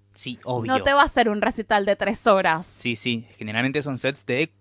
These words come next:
Speaker 1: cuarenta minutos,
Speaker 2: Sí.
Speaker 1: siendo generosos.
Speaker 2: Cuarenta y cinco.
Speaker 1: Sí.
Speaker 2: No, depende también. Hay unos que tienen más. Por ejemplo, creo que Metallica tocó una hora entera, pero, no sé, Two Doors Cinema Club tocó cuarenta y cinco minutos.
Speaker 1: Sí.
Speaker 2: O sea, es un festival, gente.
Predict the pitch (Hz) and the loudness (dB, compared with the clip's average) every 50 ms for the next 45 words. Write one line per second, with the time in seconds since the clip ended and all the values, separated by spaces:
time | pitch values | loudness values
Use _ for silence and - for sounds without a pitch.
0 | _ _ - 104 101 104 104 104 104 101 - 101 98 101 113 147 180 175 139 123 | _ _ -16 -14 -12 -12 -12 -12 -14 -14 -12 -10 -8 -4 -2 0 0 2 0 0
1 | 101 104 104 101 - - 110 107 107 107 101 101 98 95 - - 107 107 107 110 | -2 -4 -6 -6 -8 -12 -12 -10 -10 -10 -10 -10 -12 -12 -10 -8 -6 -4 -4 -6
2 | 101 - - 104 - - - - - 233 - 233 226 226 226 220 226 220 - - | -6 -8 -14 -18 -20 -20 -20 -20 -20 -8 -4 -4 -4 -4 -4 -8 -12 -12 -10 -10
3 | 247 220 196 170 - - - - - - 117 101 - _ _ _ _ _ _ _ | -8 -8 -10 -10 -14 -18 -20 -16 -12 -10 -10 -10 -12 _ _ _ _ _ _ _
4 | _ - 277 269 208 185 214 226 269 262 269 311 311 330 349 302 294 269 254 240 | _ -10 -8 -8 -8 -6 -2 -2 0 2 4 2 2 2 0 -2 -4 -2 -4 -4
5 | 240 240 247 294 311 - 320 - 247 233 240 240 254 269 269 277 302 - 254 269 | -4 -4 -4 -4 -4 -4 -4 -4 -4 -4 -4 -2 0 2 2 2 2 0 -2 -4
6 | 254 233 233 226 262 269 262 277 254 240 220 233 226 233 247 240 220 208 - 214 | -4 -4 -4 -2 -2 -2 -2 -2 -4 -4 -4 -4 -4 -2 -2 -4 -4 -4 -6 -6
7 | 220 220 226 226 233 233 233 240 226 - 262 262 262 262 262 285 320 320 320 - | -4 -2 0 0 0 0 -2 -2 0 2 2 4 4 4 4 4 4 2 0 -2
8 | 240 220 226 233 247 262 262 247 214 202 214 - 220 202 - 214 208 202 196 - | -4 -2 -2 -2 -2 -2 -2 -2 -2 -4 -6 -6 -6 -6 -4 -6 -6 -6 -6 -6
9 | 220 220 220 208 220 226 233 226 - 226 - 208 202 202 - - _ _ _ - | -6 -4 -4 -4 -4 -6 -8 -8 -10 -4 0 0 2 2 0 -4 _ _ _ -2
10 | 233 214 208 196 202 185 - 214 196 190 185 190 208 214 202 185 - 165 - - | -2 -2 -2 -4 -8 -8 -6 -6 -4 -4 -4 -2 -2 -2 -2 -2 -4 -10 -14 -16
11 | _ - - - 131 113 107 - - _ - - 247 - - - - 285 302 311 | _ -14 -6 -4 -4 -4 -4 -8 -16 _ -8 -6 -4 -4 -4 -4 -4 -4 -4 -4
12 | 339 311 - 294 254 - 233 202 185 - 185 - - - - _ | -6 -6 -6 -10 -8 -8 -8 -8 -8 -8 -10 -14 -20 -20 -20 _